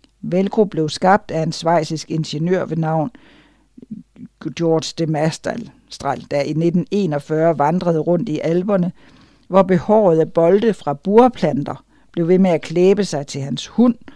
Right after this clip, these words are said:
og hans uldbukser. Vi kender nok alle sammen til burrer. Mestral tænkte,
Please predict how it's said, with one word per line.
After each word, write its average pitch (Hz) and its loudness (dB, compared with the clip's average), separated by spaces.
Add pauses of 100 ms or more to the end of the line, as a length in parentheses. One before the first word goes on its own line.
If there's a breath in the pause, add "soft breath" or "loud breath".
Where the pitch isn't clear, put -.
(200 loud breath)
og 151 -4
hans 160 -2
uldbukser. 202 -2 (1200 soft breath)
Vi 196 -4
kender 233 8
nok 220 8
alle 202 6
sammen 175 2
til 156 -8
burrer. 170 0 (580)
Mestral 170 0
tænkte, 185 0